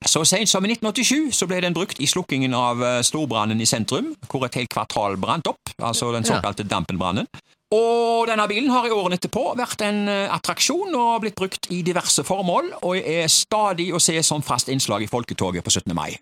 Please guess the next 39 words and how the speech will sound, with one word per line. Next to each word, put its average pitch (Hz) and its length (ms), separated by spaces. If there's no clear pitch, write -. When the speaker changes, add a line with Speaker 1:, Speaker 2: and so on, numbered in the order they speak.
Speaker 2:
Ja, 190 260
Speaker 1:
Det 151 80
er 185 100
den - 20
samme 185 180
Speaker 2:
brannbil - 120
Speaker 1:
bilen 147 200
vi 127 60
snakker - 260
om, 269 60
altså. 302 200
Speaker 2:
fra - 20
nitten - 300
trettini 143 400
som 127 160
Speaker 1:
Ja. 160 40
Speaker 2:
må 156 60
sveives 131 380
i - 20
gang. 85 220
Speaker 1:
Ja. 143 240
<laughs> 214 840
Ja. 165 280
Ja 156 220
da. 160 400
Speaker 2:
Men 214 120
han 226 140
har 220 240
vel, 175 220
eh, 147 640
de 156 160
elementære 139 600
tingene 110 240
på 110 120
plass. - 440
En 147 100
pumpe, 127 500
en 127 80
stige. 104 400